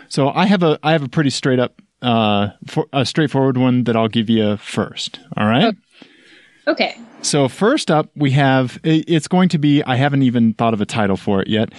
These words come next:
Speaker 1: but it's going to be a car and a race that you get to participate in with that car, right?
Speaker 2: Oh,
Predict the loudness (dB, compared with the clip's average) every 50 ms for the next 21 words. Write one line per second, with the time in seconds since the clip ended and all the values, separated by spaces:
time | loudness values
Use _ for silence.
0 | -20 -20 -20 -10 _ -2 0 0 0 0 -2 -4 -2 0 2 2 2 2 0 0
1 | 0 2 2 4 4 2 2 0 -2 -2 0 0 0 0 -2 -6 -4 -2 0 2
2 | 2 2 2 0 0 0 0 0 0 0 0 0 0 0 2 2 2 2 2 0
3 | -2 -4 -8 -12 -16 _ _ -20 -20 -20 _ _ _ -6 -4 -4 -2 0 0 0
4 | 0 -2 -2 -4 -2 -2 -2 -2 -2 -2 -2 -2 -2 -4 -2 0 0 2 2 2
5 | 2 0 -2 -2 -2 -4 -4 -4 -6 -6 -6 -6 -6 -8 -14 _ _ -20 -20 -20
6 | -20 -20 -20 _ _ _ -2 -2 0 0 -2 -4 -6 -12 -20 _ _ -10 -4 0
7 | 0 0 0 -2 -4